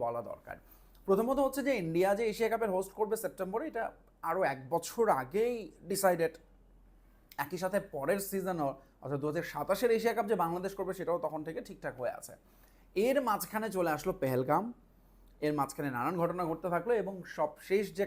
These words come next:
খবর, এটা থেকেই মূলত বলা হচ্ছে যে ভার-, বিশেষ করে যখন ইন্ডিয়ার হেড কোচ গৌতম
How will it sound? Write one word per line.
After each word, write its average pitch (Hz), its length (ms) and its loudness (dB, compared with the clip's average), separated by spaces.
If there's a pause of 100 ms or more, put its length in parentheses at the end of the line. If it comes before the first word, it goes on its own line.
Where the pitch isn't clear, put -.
খবর, 170 240 4 (200)
এটা 143 220 -2
থেকেই 202 300 -6
মূলত 208 200 -4 (120)
বলা 180 180 2
হচ্ছে 185 180 -4 (100)
যে 160 80 -4 (240)
ভার-, 123 320 0 (100)
বিশেষ 143 220 -10
করে 165 160 -2
যখন 165 140 -2 (120)
ইন্ডিয়ার 147 220 -2 (100)
হেড 202 180 0 (100)
কোচ 139 200 0 (100)
গৌতম 135 240 -4